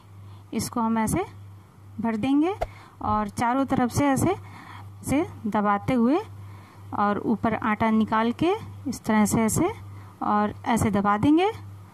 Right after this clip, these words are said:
और थोड़ा सा हम आटा लगाएंगे, इसको थोड़ा सा ऐसे बढ़ा लेंगे तो जिससे हमारा, जब हम बेलेंगे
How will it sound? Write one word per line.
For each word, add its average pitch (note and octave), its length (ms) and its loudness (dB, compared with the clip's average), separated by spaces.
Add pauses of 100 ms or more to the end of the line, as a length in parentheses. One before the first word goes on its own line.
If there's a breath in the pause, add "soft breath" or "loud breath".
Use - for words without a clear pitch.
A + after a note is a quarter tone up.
(1900 loud breath)
और G#3+ 140 2
थोड़ा A#3 280 4
सा B3+ 140 4
हम B3 240 4 (200)
आटा A3+ 200 2
लगाएंगे, C#4+ 460 6
इसको B3+ 360 0
थोड़ा C4 240 2
सा C4 140 2
ऐसे C4 180 2
बढ़ा A#3 280 4
लेंगे D4 380 4
तो B3 200 0
जिससे C#4 520 2 (320 loud breath)
हमारा, A3+ 500 2
जब A3+ 180 0
हम A3+ 160 4
बेलेंगे C#4+ 500 4